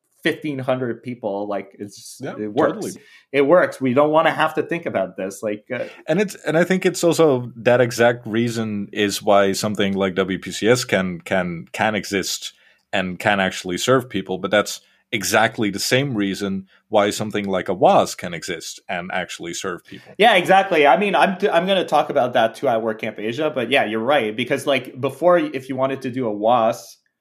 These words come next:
Speaker 1: you'd need an entire ops team.
Speaker 2: Right, exactly.
Speaker 1: And now,
Speaker 2: Yeah.
Speaker 1: yeah, and, and, and now, like, you can, you can just get W P C S or, or me, and then basically, oh, like, I don't actually, like, need a cloud engineer or, like, a, an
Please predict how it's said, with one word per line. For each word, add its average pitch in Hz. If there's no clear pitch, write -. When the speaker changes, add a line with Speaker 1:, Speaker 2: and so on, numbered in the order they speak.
Speaker 1:
you'd 120
need 131
an 120
entire 120
ops 160
team. 113
Speaker 2:
Right, 190
exactly. 185
Speaker 1:
And 131
now, 147
Speaker 2:
Yeah. 151
Speaker 1:
yeah, 170
and, 175
and, 160
and 156
now, 165
like, 156
you 147
can, 143
you 143
can 147
just 139
get 135
W 135
P 135
C 127
S 117
or, 131
or 127
me, 143
and 135
then 139
basically, 139
oh, 117
like, 127
I 123
don't 143
actually, 127
like, 107
need 123
a 107
cloud 107
engineer 98
or, 104
like, 101
a, 101
an 113